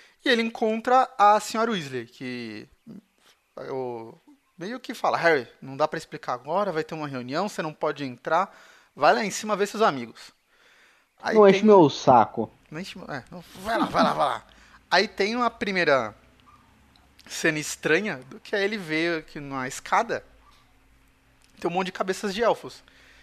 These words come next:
Speaker 1: E ele pensa, "Mano, a gente tá na casa de algum bruxo das trevas sinistro, né? Então aqui, onde que a gente tá? Que lugar misterioso é esse?" Aí vem, eu acho que o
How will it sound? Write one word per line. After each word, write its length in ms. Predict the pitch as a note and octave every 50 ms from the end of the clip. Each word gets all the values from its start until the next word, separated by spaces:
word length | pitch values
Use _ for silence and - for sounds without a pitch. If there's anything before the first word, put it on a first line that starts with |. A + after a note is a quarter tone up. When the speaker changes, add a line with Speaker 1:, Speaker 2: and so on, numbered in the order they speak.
| _ _ -
Speaker 1:
E 40 | -
ele 120 | B3 G3 F#3
pensa, 280 | - F3 D#3 - E3 D#3
"Mano, 200 | F3 E3 B2 A2+
a 60 | A#2
gente 180 | A#2 - -
tá 120 | - C3+ B2+
na 100 | C#3+ E3+
casa 420 | - - D3+ C#3 C#3+ C#3 D3+ F3
de 100 | F3 F#3
algum 300 | F#3+ F#3+ F3 D#3+ E3 E3+ D#3+
bruxo 260 | D#3 E3 E3 - F#3+
das 220 | F3 F#3 F#3 -
trevas 640 | - - C#3 C3+ C3+ E3+ C#4 E4 E4 - - - - _ _ _ _ _ _ _ _ _ _ _ _
sinistro, 600 | - - - A4 A4 D4+ - - - - C3 B2
né? 180 | B2+ C3 C#3+ - - _ _
Então 200 | - - D3 C#3+
aqui, 420 | D#3 - - - D4+ D4 D#4 D#4 C#4 _ _ _ _ _ _ _ _ _ -
onde 140 | - F#3+ -
que 80 | - C#4+
a 20 |
gente 120 | B3 - -
tá? 140 | - B2
Que 200 | - - - -
lugar 240 | D3 C#3+ D3 E3+ G3+
misterioso 460 | A3+ A3+ - - A#3+ A3+ G#3 F3+ D#3
é 60 | D#3 B2
esse?" 180 | A2 - - - _ _ _ _ _ _ _ _ _ _ _ _ _ _ _ -
Aí 240 | - E3+ D3+ D3+ E3
vem, 380 | F3+ E3+ D#3+ E3+ D3 D3+ D#3+
eu 100 | F3 F3
acho 200 | C#3+ C3 - -
que 100 | _ -
o 360 | C3+ B2 A#2+ A#2+ A#2 A#2 B2